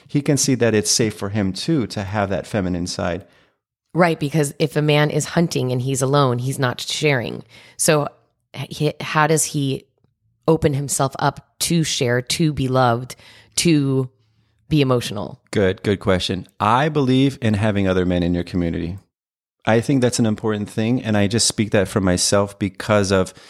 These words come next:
Speaker 1: you know, I think having healthy masculine energies, again, is important. I didn't have that.
Speaker 2: Mm-hmm.
Speaker 1: So finding communities for men where you can have that available to be vulnerable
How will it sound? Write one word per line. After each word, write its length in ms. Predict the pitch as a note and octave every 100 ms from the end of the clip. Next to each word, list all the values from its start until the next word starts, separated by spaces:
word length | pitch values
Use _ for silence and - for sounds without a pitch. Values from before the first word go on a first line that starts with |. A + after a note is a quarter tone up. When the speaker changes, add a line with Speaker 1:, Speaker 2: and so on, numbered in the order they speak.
| - - _
Speaker 1:
you 80 | C3
know, 180 | F#2+ - -
I 60 |
think 400 | A2+ C#3 A2+ - - _ _ _ -
having 400 | - B2 A#2 A2+
healthy 420 | G2 A#2+ A#2 B2+
masculine 920 | G#2 G2+ F#2+ G2+ A2+ - C#3 C#3 C#3 C3 -
energies, 640 | G#2+ A2+ C3 F#3+ A3+ G#3+ - _ _ -
again, 480 | G#2 G2 G2+ C3 E3 _ _ _ _ _ _
is 200 | A#2 G2+
important. 460 | G#2 G2+ B2 A#2 F#2
I 80 |
didn't 160 | A#2 B2
have 280 | F#2+ A2+ A2+
that. 300 | F2 D#2 - _
Speaker 2:
Mm-hmm. 260 | E3+ D3+ C#3+
Speaker 1:
So 180 | C3+ A#2
finding 680 | - - A2 C3 F3 F#3
communities 540 | D3+ C#3 A2+ A2+ C#3+ C#3+
for 240 | - B2
men 260 | A2 G2+ C#3
where 100 | B2
you 140 | A2
can 200 | A#2 A#2
have 340 | G2+ G#2 A2 B2
that 160 | B2
available 440 | A2+ G#2 A2 A2 B2
to 120 | A2
be 100 | A2
vulnerable 600 | F#2+ G2+ A2 C3+ F3